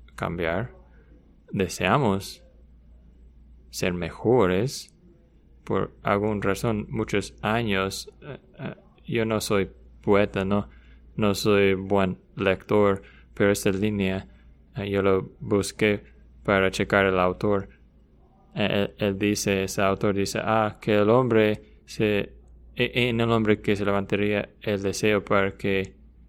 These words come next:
para que dejaría de ser." Y hay un hombre, un deseo de ser mejor, ¿no?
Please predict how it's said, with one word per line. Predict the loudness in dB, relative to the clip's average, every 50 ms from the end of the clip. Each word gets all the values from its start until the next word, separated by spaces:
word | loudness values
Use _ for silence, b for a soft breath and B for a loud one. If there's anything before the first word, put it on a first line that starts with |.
| -20 -20 -20 _ -20 _ -20 -20 -20 -20 -20 -20 _ -8
para | -8 -8 -8 -4
que | -4 -2 -2 -2
dejaría | -2 -6 -6 -2 -2 -2 0 0 -2 0 0 0 0 0
de | -2 -4
ser." | -4 -4 -4 -2 -2 -2 -2 -4 -8 -12 -20 -20 -20 -20 -20 -20 -20 -20 -20 -14 -6
Y | -4 -2 0
hay | 2 2 2 2 2
un | 0 0 0
hombre, | 0 0 0 0 -2 -2 -4 -10 -20 -20 _ -20 -20 -20 -20 -20 -20 -20 -20 -20 -20 -18 -6 -4
un | -4 -2 -2 0
deseo | 0 0 0 0 -4 -4 -2 0 2 2 2 2
de | 2 0 0 -2
ser | -2 -4 -4 -4
mejor, | -2 -4 -4 0 0 0 2 2
¿no? | 0 -4 -6 -6